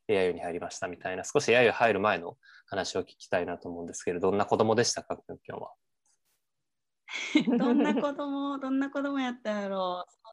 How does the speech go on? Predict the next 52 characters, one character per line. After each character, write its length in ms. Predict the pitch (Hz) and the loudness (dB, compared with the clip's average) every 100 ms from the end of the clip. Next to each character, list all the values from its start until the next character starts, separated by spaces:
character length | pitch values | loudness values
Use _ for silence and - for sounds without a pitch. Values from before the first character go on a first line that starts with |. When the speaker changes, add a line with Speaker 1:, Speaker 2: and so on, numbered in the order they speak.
| _ - | _ -12
Speaker 2:
<laughs> 720 | 247 262 - 247 240 - - - 403 - 370 - - - | -10 -6 -2 -2 -2 -6 -8 -4 -2 -2 -8 -12 -18 -18
そ 180 | - 254 | -4 -2
う 60 | 208 | -2
で 140 | 202 | -4
す 120 | - | -4
ね。 500 | 185 190 196 180 175 - - _ - | -2 0 2 0 -2 -12 -20 _ 2
ま 360 | 285 262 208 | 4 6 4
あ、 40 | - | 0
え 140 | 190 | -2
っ 120 | 190 | -2
と、 240 | - 190 190 | 0 4 4
私 360 | 190 214 214 | 2 -2 0
を 100 | 254 | 0
知 140 | 247 214 | 0 -4
っ 20 | |
て 180 | - 208 | -4 -2
る 80 | 214 | -2
人 220 | 226 196 | -2 0
は 180 | 185 180 | 0 0
皆 260 | 180 180 | 0 0
さ 200 | 196 190 | -2 -4
ん 60 | 170 | -4
ご 120 | 180 | -4
存 220 | 190 190 | -4 -4
知 120 | 180 - | -4 -8
か 120 | 170 | -4
な 240 | 180 185 | 0 0
と 160 | 180 165 | -2 -6
思 220 | 165 170 | -4 -4
う 40 | |
ん 60 | 165 | -4
で 120 | 170 | -6
す 100 | 170 | -10
け 140 | - 175 | -12 -6
ど、 440 | 254 233 175 - - - - _ | -2 0 0 -4 -16 -20 -20 _
え 200 | 196 196 | -6 -4
っ 100 | 190 | -4
と、 240 | - 185 196 | -2 0 2
ア 40 | |
メ 140 | 262 285 | 4 4
リ 120 | 294 | 2
カ 120 | 285 | 2
の 140 | 277 | 4
ニ 160 | 269 262 | 4 4
ュ 60 | 269 | 2
ー 20 | |
ジ 80 | 262 | 2
ャ 140 | 262 | 0
ー 20 | 247 | 0
ジ 120 | 254 | -2
ー 100 | 262 | -2
州 580 | - - 185 170 160 | -4 -6 -4 -4 -6